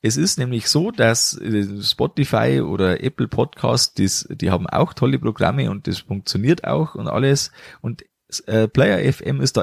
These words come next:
ähnlich wie Spotify. Für mich ist da der Überblick einfach nochmal besser und auch ein paar Möglichkeiten mehr, die man da nutzen kann. Und weil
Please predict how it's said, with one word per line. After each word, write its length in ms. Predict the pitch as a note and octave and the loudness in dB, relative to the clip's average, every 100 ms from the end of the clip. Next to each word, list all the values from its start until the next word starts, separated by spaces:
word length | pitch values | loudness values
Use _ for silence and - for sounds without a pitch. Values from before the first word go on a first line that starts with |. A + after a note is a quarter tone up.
| - | -2
ähnlich 400 | G#2 B2+ A2 - | -2 0 -2 0
wie 80 | G2 | -2
Spotify. 760 | - G2 - F#2+ D#2 D#2 F2 - _ - - - | 2 0 0 -4 -2 -2 -2 -8 _ -20 -20 -20
Für 140 | - C3 | -4 -2
mich 240 | G3 - | 0 -2
ist 240 | - C3+ - | -4 -2 0
da 160 | B2 | 0
der 220 | C#3 G#2 | 0 -2
Überblick 480 | - A#3 - D3 D3 | 0 0 0 -2 -2
einfach 340 | G2 C3+ B2+ C3 | -4 -2 -2 0
nochmal 400 | C3+ - A2+ G#2 | -4 -2 -2 0
besser 600 | - F3 - D#3+ D3+ - | 0 0 0 2 2 0
und 180 | A2 - | -4 -2
auch 220 | G2 - | -4 -6
ein 180 | - F#2 | -12 -6
paar 160 | A#2+ | -4
Möglichkeiten 1000 | G#2 D3+ F3 C3+ - B2 B2 - A#2+ A#2 - | 0 0 2 -2 0 -2 -2 -4 -8 -8 -8
mehr, 480 | A2 A#2+ D3+ D#3+ | -4 0 0 0
die 240 | C#3+ - C#3 | 0 0 0
man 240 | A#2 A#2+ | 2 0
da 80 | A2+ | 0
nutzen 380 | A#2+ D3 - C3 | 0 -2 -2 0
kann. 300 | A#2+ B2+ B2+ - - - | 0 0 -2 -12 -20 -4
Und 360 | - E3+ G#3+ E3+ | 2 2 2 2
weil 380 | G2 G2 G2 | 4 6 2